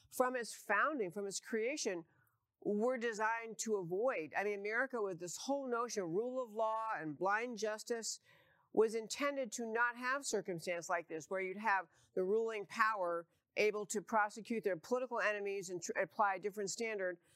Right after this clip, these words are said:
than is applied to those who are their allies. I mean, this, this just screams, you know, third world tin pot dictator behavior. I, I, I mean, I'm truly, I'm,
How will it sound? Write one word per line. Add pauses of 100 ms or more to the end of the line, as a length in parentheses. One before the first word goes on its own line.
(120)
than (120)
is
applied
to
those
who
are
their
allies.
I
mean,
this, (200)
this
just (200)
screams,
you
know, (100)
third
world
tin
pot (240)
dictator (840)
behavior. (100)
I, (260)
I,
I
mean,
I'm
truly,
I'm,